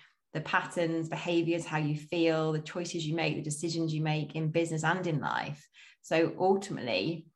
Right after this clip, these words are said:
even if you're not aware of it, it doesn't mean that it's not having a say in your life. So actually, it's empowering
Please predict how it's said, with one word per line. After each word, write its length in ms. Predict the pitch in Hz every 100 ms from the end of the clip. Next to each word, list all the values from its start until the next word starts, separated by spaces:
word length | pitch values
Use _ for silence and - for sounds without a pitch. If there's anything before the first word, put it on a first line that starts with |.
| _ _ -
even 180 | 180 196
if 120 | 190
you're 100 | 180
not 160 | 156
aware 320 | 156 170 165 151
of 60 |
it, 100 | 117
it 80 | 127
doesn't 240 | 160 165
mean 540 | 151 147 131 131 185 185 _ _ _
that 400 | 151 139 - - -
it's 160 | - -
not 400 | 147 - - - _ -
having 460 | - 151 143 139 -
a 100 | 147
say 380 | - 147 143
in 100 | 151
your 100 | 147
life. 300 | 135 143 175
So 140 | 180 180
actually, 560 | - - 135 117 147
it's 100 | -
empowering 1040 | - 160 156 165 175 202 165 - 160 196